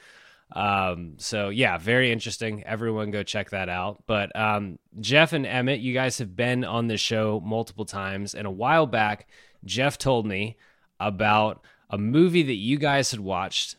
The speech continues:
a made-for-T V movie that its entirety is on YouTube. So if you're listening to the show and you haven't seen The Kid from Left Field,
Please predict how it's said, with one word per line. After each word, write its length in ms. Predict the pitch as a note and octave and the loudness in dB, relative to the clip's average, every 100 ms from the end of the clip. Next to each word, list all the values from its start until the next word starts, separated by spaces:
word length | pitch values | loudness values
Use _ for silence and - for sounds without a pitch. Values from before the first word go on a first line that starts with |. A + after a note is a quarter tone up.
| - | -8
a 60 | |
made-for-T 720 | A2 A#2+ D3 D#3 C#3 G2 - E3 | -2 0 2 2 -2 -6 -2 0
V 180 | D3+ C3 | 2 2
movie 440 | A#2+ G#2 F#2 G2 | 2 0 -2 -4
that 160 | A#2 A2+ | -4 -4
its 140 | - | -4
entirety 580 | A2 - C#3 E3+ E3+ D#3 | -6 -4 0 2 2 0
is 120 | B2 | 0
on 280 | - C3+ C#3+ | -2 0 0
YouTube. 640 | A#2 C#3+ - E2+ F2+ A#2 | 0 -2 -4 -8 -10 -10
So 240 | - G#2+ G2 | -6 -2 -2
if 160 | F#2 | -4
you're 240 | G#2 F#2 F2 | -6 -6 -6
listening 400 | G2 - F#2+ F#2 | -8 -6 -8 -6
to 60 | |
the 80 | F2+ | -6
show 260 | - G2+ B2+ | -4 -2 -2
and 100 | G#2 | -2
you 60 | |
haven't 320 | E2 G#2 F2+ | -4 -4 -4
seen 360 | - G#2 F#2+ F2 | -6 -6 -6 -6
The 100 | F2 | -10
Kid 240 | - G#2 | -10 -10
from 200 | - F#2+ | -10 -12
Left 200 | F2 E2 | -10 -10
Field, 420 | - A#2+ F#2+ F2+ | -6 -6 -4 -6